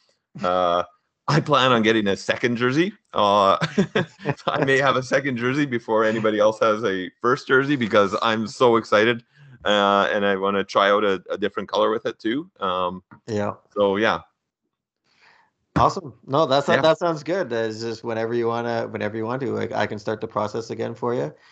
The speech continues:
Speaker 2: And, um, yeah, like I said, it went really smoothly last time. So I,
Speaker 1: Mm-hmm.
Speaker 2: I, I hope you're not the only one. I hope it's not just two nerds wearing, uh,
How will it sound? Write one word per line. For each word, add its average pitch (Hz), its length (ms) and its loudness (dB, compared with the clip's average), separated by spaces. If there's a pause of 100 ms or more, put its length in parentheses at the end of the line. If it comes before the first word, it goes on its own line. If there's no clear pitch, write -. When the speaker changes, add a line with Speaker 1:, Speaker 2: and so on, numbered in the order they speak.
(400)
Speaker 2:
And, 104 520 -4
um, 104 720 -4 (300)
yeah, 127 280 -4
like 104 140 -2
I 104 60 0
said, 113 180 -2
it 107 60 0
went 107 160 -2
really 107 180 0
smoothly 107 320 -2
last 107 280 -2
time. 104 300 -8
So 101 320 -6
I, 110 140 2
Speaker 1:
Mm-hmm. 110 220 0
Speaker 2:
I, 110 160 2
I 113 120 0
hope 139 200 2
you're 139 80 2
not 135 180 2
the 135 100 0
only 131 200 0
one. 123 220 -4
I 107 40 -2
hope 120 180 0
it's 120 100 -6
not 123 160 -2
just 113 320 -8 (440)
two 123 200 -4
nerds 117 380 -2
wearing, 113 560 0
uh, 110 580 2